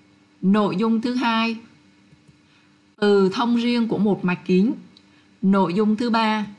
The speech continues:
hiện tượng tự cảm, suất điện động tự cảm. Ta đi vào phần thứ nhất, suất điện động cảm ứng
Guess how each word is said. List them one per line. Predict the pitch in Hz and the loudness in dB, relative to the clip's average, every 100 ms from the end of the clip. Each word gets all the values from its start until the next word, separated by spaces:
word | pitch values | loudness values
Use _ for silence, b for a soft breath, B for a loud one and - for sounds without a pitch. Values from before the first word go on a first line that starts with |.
| - _ _ _ _ _ _ _ _ | -20 _ _ _ _ _ _ _ _
hiện | - 226 208 202 | -4 -2 0 0
tượng | 208 208 | -2 -2
tự | 202 185 - | -4 -4 -2
cảm, | 170 127 262 - _ - | -4 -4 -6 -8 _ -12
suất | - 285 302 208 | -4 -4 -2 -2
điện | 190 190 | -2 0
động | 180 165 - | -4 -4 -6
tự | 190 170 | -6 -6
cảm. | 160 151 214 233 - _ _ _ _ _ _ - - - - - _ _ _ _ _ _ _ _ | -4 -4 -6 -8 -18 _ _ _ _ _ _ -20 -20 -20 -20 -20 _ _ _ _ _ _ _ _
Ta | 220 | 0
đi | 220 220 | 2 2
vào | 196 175 | 0 0
phần | 170 165 | 0 0
thứ | 214 | 0
nhất, | 226 262 - - _ _ _ | 0 -2 -8 -20 _ _ _
suất | - 294 320 - | -4 -2 -2 0
điện | 202 175 | 0 2
động | 175 143 - | 0 0 -4
cảm | 151 175 | -2 0
ứng | 170 254 | 0 -2